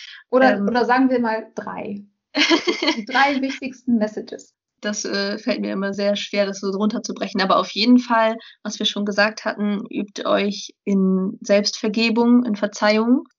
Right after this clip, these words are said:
Speaker 2: Dann denke ich als zweite Sache, steht zu euch und eurer Krankheit. Vielleicht auch im Gespräch mit anderen, wenn ihr euch das anvertraut.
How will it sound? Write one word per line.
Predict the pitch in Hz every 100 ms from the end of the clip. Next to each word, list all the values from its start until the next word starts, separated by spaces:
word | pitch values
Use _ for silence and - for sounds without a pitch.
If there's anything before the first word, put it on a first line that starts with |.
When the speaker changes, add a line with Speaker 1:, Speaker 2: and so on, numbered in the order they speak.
| _ _ -
Speaker 2:
Dann | 202 202 208 214 220 - -
denke | 196 202 202
ich | -
als | 214 202
zweite | - 202 214 208
Sache, | 208 208 208 208 208 214 _ _
steht | - - 214 220
zu | - - - - 220 -
euch | 220 226 277 - -
und | 226 226 -
eurer | 214 220
Krankheit. | 220 214 233 247 247 262 - _ _
Vielleicht | - 196 208
auch | 214
im | 214
Gespräch | 214 214 - 220
mit | 220 208
anderen, | 185 226 247
wenn | 233
ihr | 233
euch | 226
das | 226 -
anvertraut. | 226 220 240 - 214 214 226 240